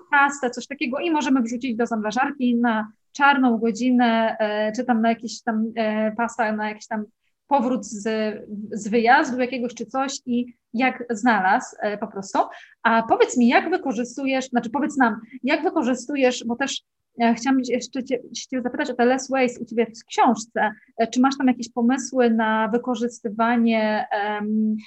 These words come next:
resztek warzyw albo wykorzystywanie resztek, e, z produktów, które można gdzieś tam jeszcze jakieś drugie życie im dać? Nie wiem,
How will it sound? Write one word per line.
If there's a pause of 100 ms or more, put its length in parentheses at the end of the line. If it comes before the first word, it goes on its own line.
(240)
resztek
warzyw
albo
wykorzystywanie
resztek, (120)
e,
z
produktów,
które
można
gdzieś
tam
jeszcze
jakieś
drugie
życie
im
dać?
Nie
wiem,